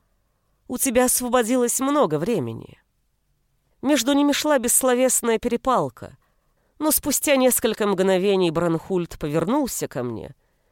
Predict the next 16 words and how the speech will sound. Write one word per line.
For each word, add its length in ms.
и 160
натянуто 680
улыбнулся. 960
«Конечно, 720
я 240
буду 260
рад 280
помочь 440
верховенствам 880
удостовериться, 840
что 300
империальной 640
звезде 540
ничего 460
не 140
угрожает». 840